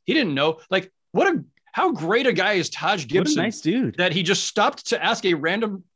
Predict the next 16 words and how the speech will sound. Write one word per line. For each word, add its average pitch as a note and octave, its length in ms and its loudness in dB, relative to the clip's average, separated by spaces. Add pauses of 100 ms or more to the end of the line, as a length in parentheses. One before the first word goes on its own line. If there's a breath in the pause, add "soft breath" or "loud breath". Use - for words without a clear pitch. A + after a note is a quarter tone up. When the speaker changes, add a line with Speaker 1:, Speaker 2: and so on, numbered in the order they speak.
(160)
Speaker 1:
N F#3+ 140 -2
B G#3 140 2
A G#3 60 4
reporter F3+ 640 2 (380 soft breath)
who D#3+ 120 0
had E3+ 140 2
a F#3 60 0
knee F#3 140 0
<laughs> - 20 0
brace E3+ 360 0
on, C#3 340 -2 (560)
who D#3+ 120 2
had E3 140 2
clearly, F#3+ 300 0
'cause, F#3 120 0
Speaker 2:
Yeah. F#3+ 60 2